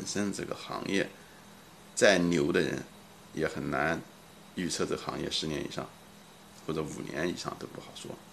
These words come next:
所以本身的这个行业特性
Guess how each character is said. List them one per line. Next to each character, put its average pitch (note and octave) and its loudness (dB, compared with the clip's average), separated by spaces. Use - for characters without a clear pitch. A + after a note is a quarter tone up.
所 - -4
以 - -12
本 A#2 2
身 B2 2
的 A2+ 2
这 - -2
个 - -6
行 - -4
业 G2+ 2
特 - 2
性 - -2